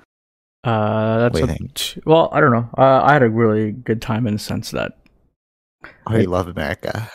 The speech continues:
Speaker 1: Yeah.
Speaker 2: Love America.
Speaker 1: <laughs> It's more, yeah,
Speaker 2: Love
Speaker 1: added,
Speaker 2: America.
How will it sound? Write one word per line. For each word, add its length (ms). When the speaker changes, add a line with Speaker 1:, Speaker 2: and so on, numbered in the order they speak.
Speaker 1:
Yeah. 340
Speaker 2:
Love 20
America. 380
Speaker 1:
<laughs> 0
It's 420
more, 120
yeah, 160
Speaker 2:
Love 200
Speaker 1:
added, 80
Speaker 2:
America. 360